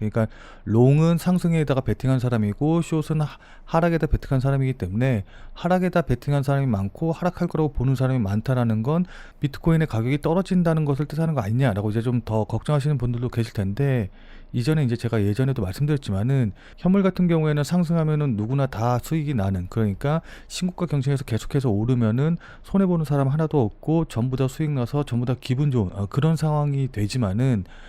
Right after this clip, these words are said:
이 선물 옵션 시장 같은 경우에는 철저하게 제로섬 게임이기 때문에 이렇게 계속해서 신고가 깨면서 상승한다라고 한다고 하더라도 누군가, 그러니까는 롱 포지션이 수익이 나면은 그만큼 숏 포지션은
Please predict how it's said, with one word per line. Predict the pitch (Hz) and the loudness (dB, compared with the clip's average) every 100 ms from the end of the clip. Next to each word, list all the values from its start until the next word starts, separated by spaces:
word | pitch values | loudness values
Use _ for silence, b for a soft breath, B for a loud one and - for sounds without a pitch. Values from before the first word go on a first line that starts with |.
| - | -8
이 | 131 | -2
선물 | 185 190 156 | 2 4 2
옵션 | - 151 | 0 0
시장 | 156 147 | 0 -2
같은 | 143 143 | 0 2
경우에는 | 127 107 123 135 | 2 4 2 0
철저하게 | 131 190 185 180 160 151 | 0 -2 0 0 0 -2
제로섬 | - 113 151 170 | -2 0 0 0
게임이기 | 151 151 147 135 | 0 0 0 -2
때문에 | 95 90 110 139 123 90 B B B B | -2 -2 0 2 0 -2 B B B B
이렇게 | 135 160 151 | 0 0 -2
계속해서 | 120 123 151 151 | 0 0 2 0
신고가 | - 185 170 160 | 2 0 0 -2
깨면서 | 170 170 165 151 160 | -2 0 0 0 -2
상승한다라고 | - 180 175 160 143 123 107 | 0 0 0 0 2 0 2
한다고 | 127 143 135 | 0 2 0
하더라도 | 143 156 135 113 151 165 117 | 0 0 0 0 0 -2 -2
누군가, | 107 123 147 123 90 - | -2 0 2 2 0 -2
그러니까는 | 107 95 107 143 120 | -2 0 0 0 2
롱 | 113 151 | 2 2
포지션이 | 160 151 135 135 | 2 2 2 2
수익이 | 123 - 170 151 123 | 0 -2 -2 0 0
나면은 | 101 104 107 151 180 B B B - | 2 2 2 2 0 B B B -4
그만큼 | 120 131 131 - 165 170 | 2 4 2 0 0 0
숏 | - 190 | 0 -2
포지션은 | 170 165 160 131 120 117 156 180 | 0 0 0 2 2 2 2 2